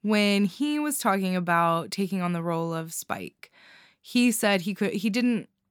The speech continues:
think he could do the role justice had he been younger. Uh, but he, he believed he couldn't play the role of Spike, who is apparently, like, twenty-six years old, you know, when,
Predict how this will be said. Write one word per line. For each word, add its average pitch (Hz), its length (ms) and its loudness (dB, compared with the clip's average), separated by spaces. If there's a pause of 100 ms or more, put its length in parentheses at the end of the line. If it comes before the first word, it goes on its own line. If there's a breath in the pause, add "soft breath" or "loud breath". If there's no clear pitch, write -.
(180)
think 202 320 2
he 202 140 -4
could 180 480 -2
do 180 420 0
the 170 120 -4
role 165 520 -2
justice 160 1000 -8
had 180 260 0
he 202 160 -4
been 165 360 -2
younger. 202 540 -2 (520 loud breath)
Uh, 214 280 4
but 226 140 0
he, 262 260 4
he 247 120 2
believed 302 360 2
he 320 100 2
couldn't 262 260 2
play 220 340 0
the 208 120 0
role 190 220 0
of 180 100 -2
Spike, 156 520 -6 (120)
who 180 160 0
is 170 500 -4
apparently, 180 380 -6
like, 170 180 -8
twenty-six 180 500 -6
years 202 180 -4
old, 220 260 -2 (320 loud breath)
you 254 240 4
know, 208 140 6
when, 208 420 4